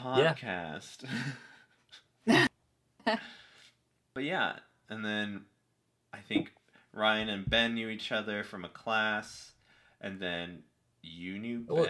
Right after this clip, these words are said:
Speaker 1: you were all,
Speaker 2: Ben?
Speaker 1: a lot of you were on the same floor as well.
Speaker 2: No, well,
Speaker 1: Uh,
Speaker 2: we were not on the same floor.
Speaker 1: Oh, really?
Speaker 2: Yeah, no.
Speaker 1: I
Speaker 2: Ryan
Speaker 1: thought
Speaker 2: was
Speaker 1: it
Speaker 2: on
Speaker 1: was
Speaker 2: eleven.
Speaker 1: Ryan
Speaker 2: I was
Speaker 1: and,
Speaker 2: on seven.
Speaker 1: Ryan and Frankie, and then
Speaker 2: Oh, they were roommates,
Speaker 1: eight,
Speaker 2: yeah.
Speaker 1: uh,
Speaker 2: Oh, Frankie.
Speaker 1: and then Kendrick and Aaron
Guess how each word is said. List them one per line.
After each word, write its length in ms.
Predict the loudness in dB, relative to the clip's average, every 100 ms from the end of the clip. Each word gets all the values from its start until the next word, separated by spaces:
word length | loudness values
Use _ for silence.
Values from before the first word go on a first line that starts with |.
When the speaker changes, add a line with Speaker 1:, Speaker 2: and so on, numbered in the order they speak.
| 6
Speaker 1:
you 120 | 8
were 80 | 10
all, 180 | 10
Speaker 2:
Ben? 80 | 10
Speaker 1:
a 20 |
lot 220 | 8 6 6
of 80 |
you 100 | 4
were 120 | 4 4
on 60 |
the 60 | 2
same 240 | -2 -2
floor 300 | -2 0 0
as 120 | -2 -2
well. 280 | 0 0 -4 _
Speaker 2:
No, 120 | -4 0
well, 240 | 0 2
Speaker 1:
Uh, 80 | 2
Speaker 2:
we 60 | 2
were 140 | 0
not 280 | 0 0 0
on 120 | -2
the 80 | -6
same 280 | -8 -12 -12
floor. 420 | -10 -8 -8 -8 0 6
Speaker 1:
Oh, 80 |
really? 220 | 10 10 8 2 -6
Speaker 2:
Yeah, 240 | 0 0 0
no. 240 | -4 -6 -8 -20 -20 _ _ _ _ _ _ 4
Speaker 1:
I 60 |
Speaker 2:
Ryan 260 | 8 8 8
Speaker 1:
thought 60 |
Speaker 2:
was 100 | 6
Speaker 1:
it 20 | 6
Speaker 2:
on 40 |
Speaker 1:
was 140 | 6 8
Speaker 2:
eleven. 400 | 8 6 2 6
Speaker 1:
Ryan 300 | 8 8 8
Speaker 2:
I 20 |
was 100 | 4
Speaker 1:
and, 100 | 2
Speaker 2:
on 100 | -2
seven. 280 | -4 0 6
Speaker 1:
Ryan 200 | 8 6
and 100 | 4
Frankie, 540 | 4 4 2 0 -2 -4
and 240 | -4 0
then 240 | 2 2 2
Speaker 2:
Oh, 60 |
they 120 | 2
were 80 | 0
roommates, 300 | -2 -4 0
Speaker 1:
eight, 180 | 0 2
Speaker 2:
yeah. 100 | 2 4
Speaker 1:
uh, 260 | 4 4 0
Speaker 2:
Oh, 20 |
Frankie. 480 | -6 -8 -8 -6 0
Speaker 1:
and 100 | 6
then 160 | 6
Kendrick 460 | 6 4 6 8 6 4
and 280 | 2 2 0 -8 _ _ _ 4
Aaron 360 | 8 10 8